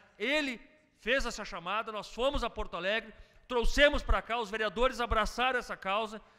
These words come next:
fizemos várias audiências, criamos um conselho regional de discussões da ferrovia Norte-Sul, que pra mim hoje,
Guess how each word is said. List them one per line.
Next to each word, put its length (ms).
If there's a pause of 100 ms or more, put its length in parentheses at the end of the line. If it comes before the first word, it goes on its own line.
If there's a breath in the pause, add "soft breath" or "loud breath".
(160 soft breath)
fizemos 460
várias 420
audiências, 500
criamos 360
um 80
conselho 500
regional 340
de 80
discussões 640 (400 loud breath)
da 140
ferrovia 480
Norte-Sul, 520 (420 soft breath)
que 140
pra 220
mim 240
hoje, 420